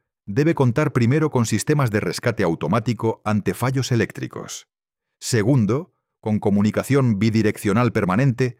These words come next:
conectada con el personal del centro o con un servicio de atención. Tercero, con sensores en puertas para evitar atrapamientos.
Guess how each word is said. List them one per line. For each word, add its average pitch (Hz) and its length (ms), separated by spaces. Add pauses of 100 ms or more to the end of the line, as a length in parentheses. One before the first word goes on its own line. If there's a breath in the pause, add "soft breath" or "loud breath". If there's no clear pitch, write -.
(260)
conectada 139 560
con 120 120
el 104 120
personal 104 420
del 78 140
centro 110 680
o 113 120
con 110 160
un 160 120
servicio 120 520
de 110 100
atención. 87 720 (840)
Tercero, 147 500
con 123 180
sensores 120 540
en 92 160
puertas 139 480
para 95 240
evitar 87 340
atrapamientos. 85 920